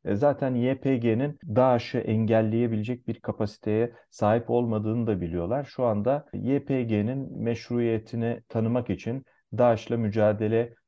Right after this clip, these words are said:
anlamında yaslandığımız güç olarak tanıtılıyor dünyaya. Ama bu çok ciddi bir sıkıntı, e, doğuruyor bence.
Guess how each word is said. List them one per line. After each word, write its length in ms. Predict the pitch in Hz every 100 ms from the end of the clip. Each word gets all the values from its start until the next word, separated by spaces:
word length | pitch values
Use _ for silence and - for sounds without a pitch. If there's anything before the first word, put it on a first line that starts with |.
| -
anlamında 760 | 101 101 95 98 98 120 120
yaslandığımız 960 | 101 107 104 - 104 98 104 123 110 104
güç 220 | 120 -
olarak 340 | 95 90 87
tanıtılıyor 640 | - 92 85 - 90 87 82
dünyaya. 580 | 87 85 85 82 117 165
Ama 300 | 135 143 143
bu 300 | 156 147 -
çok 300 | - 151 -
ciddi 360 | - 135 143 147
bir 80 | 147
sıkıntı, 760 | - - - 131 127 160 -
e, 220 | - 101 92
doğuruyor 540 | 98 92 87 87 85
bence. 400 | 90 85 82 90